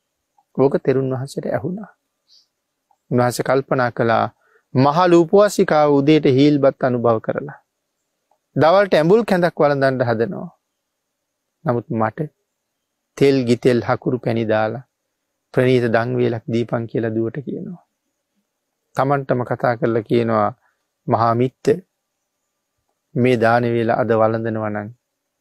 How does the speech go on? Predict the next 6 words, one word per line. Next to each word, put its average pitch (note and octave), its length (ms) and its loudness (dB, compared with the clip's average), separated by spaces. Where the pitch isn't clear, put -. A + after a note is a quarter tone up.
උඹ C3 140 2
ඒකට B2+ 320 2
සුදුසෙක් B2+ 540 0
වෙලාම A#2 360 0
වැළඳිය G#2+ 440 -4
යුතුයි." F3 380 -14